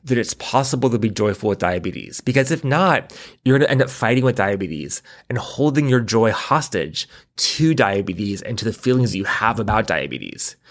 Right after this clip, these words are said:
You say, "The only way I can feel joy is if I don't feel this way or I don't feel that way." And those are great aspirations, and I hope we can get you there. But at the same time, what happens if those feelings never go away? And what happens if diabetes never goes away?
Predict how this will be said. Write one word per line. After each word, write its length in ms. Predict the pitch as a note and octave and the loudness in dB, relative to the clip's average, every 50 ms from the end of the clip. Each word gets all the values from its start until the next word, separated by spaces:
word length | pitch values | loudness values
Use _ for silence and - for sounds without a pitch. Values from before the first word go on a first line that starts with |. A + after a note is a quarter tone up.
| - - - - | -20 -20 -14 -4
You 80 | - A#2 | -2 -2
say, 200 | - - C3+ B2+ | 2 2 2 2
"The 180 | A#2 A#2 B2 - | 2 0 -2 0
only 260 | - C#3+ D3 D#3 D#3+ D3+ | 2 2 4 4 4 4
way 200 | C#3 C#3 B2+ B2 | 4 4 4 4
I 20 | |
can 160 | B2+ A#2+ A2+ | 2 0 -2
feel 160 | - A#2+ A#2 | 0 2 0
joy 280 | A2+ F#2+ A2 G#2+ A2 A2 | 0 2 2 2 2 2
is 100 | G#2 - | 2 0
if 60 | G2 G2+ | -2 -2
I 40 | |
don't 280 | F#2+ F#2+ A2+ A2+ A2 - | -2 0 -2 -2 -2 -4
feel 240 | - A#2 A#2+ A#2+ G#2 | -2 0 0 0 0
this 240 | F2+ E2+ - - - | -2 -6 -6 -6 -8
way 180 | A1 - - - _ _ _ _ - _ - - - - | -10 -10 -12 -16 _ _ _ _ -20 _ -20 -20 -20 -8
or 100 | - A2 | -2 0
I 60 | G#2+ | 2
don't 180 | A#2 C3 A#2 - | 2 2 2 2
feel 200 | - B2 A#2+ A2 | 2 2 2 2
that 260 | G#2 G2 G2+ - - | 2 2 0 0 -2
way." 220 | G#1 G1+ G#1+ - - _ _ _ _ _ _ _ _ _ _ _ _ - _ _ - | -6 -10 -10 -12 -16 _ _ _ _ _ _ _ _ _ _ _ _ -20 _ _ 0
And 320 | - C3 C3 B2+ B2+ B2+ B2+ - - - _ - | 2 4 4 4 4 2 -2 -6 -18 -20 _ 0
those 240 | - C#3 D#3 E3 E3 | 2 2 4 4 2
are 60 | D#3 | 2
great 260 | B2 C#3 C#3 C3 - | 4 4 4 4 4
aspirations, 840 | G2 A#2+ B2+ B2+ - - A2 A2 A#2 B2 C3 - - F#2+ D#2 D#2+ - | 2 0 0 -2 -2 -2 2 2 2 2 2 0 -2 -2 -4 -6 -8
and 80 | G2 | -8
I 40 | G2+ | -6
hope 220 | G2 A2+ C#3 C3 C#3+ | -2 -2 0 0 0
we 60 | B2 | -2
can 100 | B2+ A2+ | 0 0
get 240 | - B2 B2+ - - | -2 -2 -2 0 0
you 60 | C3 | 0
there. 320 | G#2 C2+ G#1+ - - - _ _ _ - - - - - _ - | 2 0 -2 -4 -8 -12 _ _ _ -20 -20 -20 -20 -18 _ 0
But 80 | C#3+ | 2
at 80 | C3+ C3 | 2 2
the 80 | - B2 | 2 -2
same 240 | - - C#3 C#3+ | 0 0 0 0
time, 480 | C#3 - - C#3+ D3+ D3 C#3+ C#3 C3+ B2+ - - - _ | 0 -4 -4 0 2 2 2 2 2 -2 -4 -10 -20 _
what 240 | - G#2+ G#2 C3 C#3 | -8 0 2 2 2
happens 520 | - - - C3 B2+ B2+ - D3+ C#3+ B2+ B2+ | 2 -2 -4 -4 -4 -2 0 2 2 4 2
if 160 | B2+ B2+ B2+ | 2 0 2
those 220 | A#2+ A#2 A#2+ A#2 | 2 2 2 0
feelings 400 | - - B2+ B2 B2 A#2 G2 F#2+ | 0 0 2 2 2 2 0 0
never 300 | G2+ A2 A2 G2+ A2+ A2 | 0 0 0 2 0 -2
go 180 | G2 G#2 G#2 G2+ | 0 2 0 0
away? 440 | G2+ G2 F#2+ G#2 G#2 F#2 D#2 - - _ _ - - - | 0 0 0 0 0 -2 -4 -10 -12 _ _ -20 -14 -4
And 140 | - C3+ C3+ | 2 2 4
what 100 | D3+ B2+ | 4 4
happens 320 | B2+ C3 C#3+ C#3+ D3+ C#3 | 4 2 2 2 2 2
if 80 | C3 B2+ | 2 4
diabetes 560 | B2+ C3 B2+ B2+ A#2+ G2+ C3+ C#3 D3 C3+ B2+ | 4 4 2 2 2 2 2 2 2 2 2
never 240 | B2 G#2+ F#2+ G2 G#2 | 0 -2 -2 -4 -4
goes 220 | - G2 F2+ F2 | -4 -4 -4 -4
away? 360 | F#2+ E2+ D#2+ D2 C#2 - - | -6 -6 -6 -6 -8 -8 -12